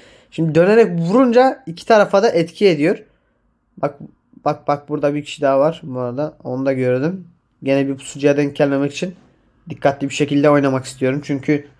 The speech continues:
pusucularla benim başım belaya giriyor her zaman. Bir tane daha vurayım. Dostum, bu arada cidden benim karakterim biraz zorlayıcı bir karakter.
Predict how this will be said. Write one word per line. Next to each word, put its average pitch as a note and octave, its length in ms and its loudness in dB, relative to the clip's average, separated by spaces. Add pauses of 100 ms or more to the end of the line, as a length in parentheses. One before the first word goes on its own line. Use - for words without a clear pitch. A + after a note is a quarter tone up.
(360)
pusucularla D3 580 2
benim C#3+ 240 2
başım C#3 260 0
belaya C3+ 280 4
giriyor C3 240 2
her B2 80 2
zaman. C#3 320 0
Bir - 60 -14
tane B2+ 220 -4
daha B2+ 300 0
vurayım. B2 440 -4 (440)
Dostum, D#3+ 360 0
bu G#3 60 6
arada F#3+ 280 4
cidden G#3 340 0
benim F3 140 0
karakterim E3+ 540 2
biraz F3+ 200 6
zorlayıcı D3 460 2
bir E3+ 100 -4
karakter. B2 440 0